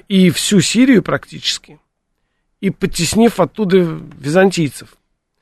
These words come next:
Тем самым, а, за-, в Иерусалиме был захвачен древо Святого Креста, которое было увез-, увезено в Персию.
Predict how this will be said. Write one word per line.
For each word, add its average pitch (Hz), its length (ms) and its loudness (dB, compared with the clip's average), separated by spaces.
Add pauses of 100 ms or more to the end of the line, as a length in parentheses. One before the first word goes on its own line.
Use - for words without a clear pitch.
(200)
Тем 196 200 0
самым, 214 560 2 (480)
а, 160 800 -4
за-, 151 240 -2
в 151 500 -8
Иерусалиме 180 600 4
был 156 160 4
захвачен 139 760 -2
древо 147 300 2
Святого 143 460 -4
Креста, 208 420 -2
которое 180 260 0
было 156 220 2
увез-, 151 340 2
увезено 160 560 2
в 131 80 -6
Персию. 143 520 -4